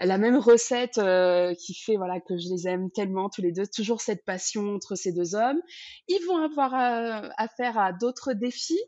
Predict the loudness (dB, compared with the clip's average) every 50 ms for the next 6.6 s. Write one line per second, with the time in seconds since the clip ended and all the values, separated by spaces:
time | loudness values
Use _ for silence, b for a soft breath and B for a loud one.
0 | B B B B B B B B -4 -2 0 0 0 0 0 0 0 -2 -2 0
1 | 0 0 0 0 -2 -2 -2 0 0 0 0 0 -2 -2 -2 -2 -2 -2 0 2
2 | 2 2 2 2 0 2 4 6 6 6 4 2 2 4 4 4 4 4 2 0
3 | 0 -2 -2 -2 -2 -2 -2 -2 -2 -4 -2 -2 -2 -4 -6 -8 -8 -8 -6 -4
4 | -2 -2 0 0 -2 -2 -2 -4 -6 -8 -10 -16 -8 -6 -4 -4 -4 -4 -6 -4
5 | -4 -4 -4 -2 -2 0 0 -2 -4 -4 -6 -6 -6 -4 -6 -6 -8 -8 -8 -8
6 | -6 -6 -8 -8 -10 -10 -6 -4 -4 -2 -4